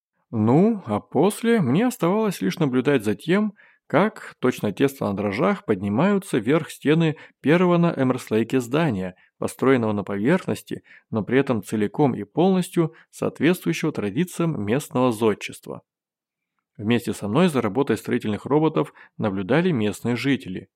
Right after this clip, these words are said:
Необычное зрелище явно пришлось Эмерслейкерам по душе, потому что с каждым днём зевак становилось всё больше. Аборигены бурно реагировали на происходящее, если, конечно, ты в состоянии вообразить,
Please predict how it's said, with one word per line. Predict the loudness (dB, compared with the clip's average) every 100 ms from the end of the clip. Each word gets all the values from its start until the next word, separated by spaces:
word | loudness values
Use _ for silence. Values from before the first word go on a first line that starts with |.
| _ _ _ _ _ _ -4
Необычное | 0 2 0 0 -4
зрелище | 0 2 2 0 -2
явно | 0 0 0
пришлось | -4 -2 -2 0
Эмерслейкерам | -4 -2 -2 -2 -2 -2
по | -2
душе, | -4 -4 -4 -2 -2 -6 _ _ _
потому | -6 -2 -2
что | -2 -8
с |
каждым | 0 0 0 -6 -4
днём | 0 2 2 -4 _
зевак | -10 -4 2 0 0
становилось | -2 0 0 -2 -2
всё | -6
больше. | -2 0 -2 -4 -14 -18 _ _ _ _ _ _
Аборигены | -4 -2 -2 2 2 2
бурно | 0 0 0
реагировали | 2 2 2 2 2 2
на | 0
происходящее, | -2 -4 -4 0 0 -2 -10 -12 _ -20 _
если, | -6 -4 -2
конечно, | -2 -2 -2 -4 -6 -18
ты | -6
в |
состоянии | -6 -2 2 2 0
вообразить, | -4 -2 -2 -2 -4